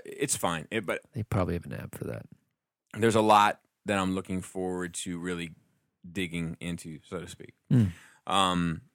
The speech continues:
Speaker 1: and then we had Easter, which was good.
Speaker 2: Yeah, it was good.
Speaker 1: And then we had, and then I worked
Speaker 2: I
Speaker 1: on
Speaker 2: pissed Laura off the whole time, but that's, that's fine.
Speaker 1: Di-, did you?
Speaker 2: A couple ti-, I, I feel like I, I think I pissed her off a couple times.
Speaker 1: With what?
Speaker 2: The oil comment, I think, pissed her off.
Speaker 1: What,
Speaker 2: But, uh,
Speaker 1: what did you say about it?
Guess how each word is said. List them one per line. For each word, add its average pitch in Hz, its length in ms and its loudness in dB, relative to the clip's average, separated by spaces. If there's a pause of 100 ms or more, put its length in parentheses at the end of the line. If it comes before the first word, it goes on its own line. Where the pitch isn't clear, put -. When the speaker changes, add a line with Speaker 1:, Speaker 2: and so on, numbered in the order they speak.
(160)
Speaker 1:
and 104 80 -4
then 107 40 2
we 104 80 2
had 101 220 0
Easter, 104 540 -2 (320)
which 104 160 -8
was 104 80 -8
good. 98 300 -2 (120)
Speaker 2:
Yeah, 185 280 6
it 107 40 4
was 160 100 2
good. 220 200 2
Speaker 1:
And 95 140 0
then 92 180 0
we 92 160 -2
had, 90 420 -6
and 92 100 -2
then 92 80 -2
I 90 80 -2
worked 90 320 -4
Speaker 2:
I 170 40 10
Speaker 1:
on 143 80 8
Speaker 2:
pissed 151 240 10
Laura 117 260 12
off 101 140 4
the 87 120 2
whole 92 160 2
time, 92 300 -2
but 90 80 -4
that's, 92 260 -2 (120)
that's 95 200 -2
fine. 92 360 -8 (160)
Speaker 1:
Di-, - 120 -6 (400)
did 170 180 -4
you? 359 120 -4 (120)
Speaker 2:
A 185 60 4
couple 175 260 6
ti-, 120 80 4
I, 143 220 8
I - 20 8
feel 147 180 10
like 104 180 8
I, - 80 0
I 101 40 2
think 123 200 4
I 98 100 4
pissed - 240 -2
her - 100 -2
off - 80 -4
a - 40 -20
couple - 180 -14
times. - 100 -8
Speaker 1:
With 127 100 2
what? 147 220 0 (640)
Speaker 2:
The 131 160 6
oil 104 240 10
comment, 90 420 -2
I 90 60 -4
think, 98 200 -6
pissed 92 200 -6
her 92 140 -4
off. 85 180 -6 (760)
Speaker 1:
What, 123 120 -4
Speaker 2:
But, 123 60 2
uh, 113 100 -2
Speaker 1:
what 135 60 -4
did 147 100 -8
you 143 80 -14
say 147 120 -12
about 147 140 -12
it? 156 120 -14